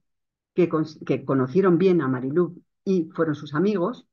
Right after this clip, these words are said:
los que me proporcionaron el contacto con su esposo Ramón Sánchez Cascado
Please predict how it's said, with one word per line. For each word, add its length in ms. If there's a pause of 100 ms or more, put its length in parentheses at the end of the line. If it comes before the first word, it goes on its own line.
(240)
los 280
que 120
me 140
proporcionaron 1080
el 140
contacto 540
con 140
su 120
esposo 400
Ramón 300
Sánchez 340
Cascado 560